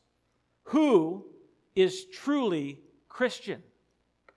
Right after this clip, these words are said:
Many, many people call themselves Christian, and they are not, in fact, Christians at all. They grab a title, our title, for themselves.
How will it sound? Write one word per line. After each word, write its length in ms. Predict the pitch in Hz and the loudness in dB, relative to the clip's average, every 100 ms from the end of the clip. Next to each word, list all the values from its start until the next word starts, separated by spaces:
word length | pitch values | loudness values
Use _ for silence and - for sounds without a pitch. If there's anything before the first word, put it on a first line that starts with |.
| _ _ _ | _ _ _
Many, 540 | - 208 302 214 123 - | 0 4 6 4 0 -6
many 320 | 170 247 202 | -2 0 0
people 380 | 156 233 - 135 | -4 -6 -6 -8
call 320 | - 233 233 | -2 2 2
themselves 480 | 185 156 - 160 139 | 2 -4 -6 -6 -6
Christian, 480 | - 202 - 135 127 _ _ _ _ | -10 -10 -8 -8 -10 _ _ _ _
and 100 | 147 | -8
they 100 | 160 | -4
are 80 | 208 | -2
not, 200 | 165 165 - - | -2 -4 -6 -16
in 100 | 147 | -8
fact, 300 | - 147 - | -4 -4 -4
Christians 360 | 180 - 123 | -14 -12 -14
at 100 | 117 | -10
all. 340 | 123 120 101 _ _ _ _ _ _ _ _ _ _ _ _ _ _ _ - - | -8 -8 -12 _ _ _ _ _ _ _ _ _ _ _ _ _ _ _ -10 -2
They 120 | 196 | 0
grab 360 | 160 214 233 | 4 6 6
a 40 | 196 | 2
title, 500 | - 196 226 254 247 - _ _ _ | 0 0 0 -4 -8 -20 _ _ _
our 180 | 156 190 | 0 0
title, 480 | 202 190 208 233 247 _ | 0 -4 -4 -4 -12 _
for 100 | 202 | -6
themselves. 600 | 170 151 190 208 269 254 | -6 -4 -4 -4 -6 -14